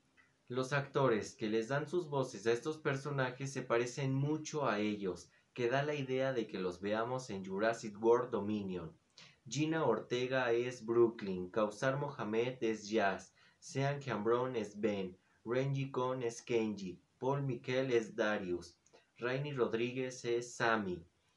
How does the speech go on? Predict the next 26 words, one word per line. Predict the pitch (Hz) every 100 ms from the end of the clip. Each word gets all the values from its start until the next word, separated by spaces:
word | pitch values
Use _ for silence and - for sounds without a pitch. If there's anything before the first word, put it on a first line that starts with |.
| _ _
Y | 113
si | 110 123
los | 123 120
ven | 139 180 175
bien, | 135 135 160
se | -
parecen | 120 113 123 127 151
demasiado | 143 107 92 - 120 120 131
a | 135
sus | 107 -
personajes. | - 107 117 139 131 117 101 - 85 82 - - _ _ _ _ _
Dos. | 107 127 117 98 - - _ _ _ -
En | 113
el | 117
primer | 127 131 156 -
capítulo | 180 180 135 139 135 139
los | 117 -
chicos | 120 110 127 -
querían | 104 104 113 110
dejar | 92 - 107 110
la | 101
isla, | 95 95 - 82 -
pero | 107 107
no | 120
lo | 131 139
consiguen, | 113 95 - 107 92 85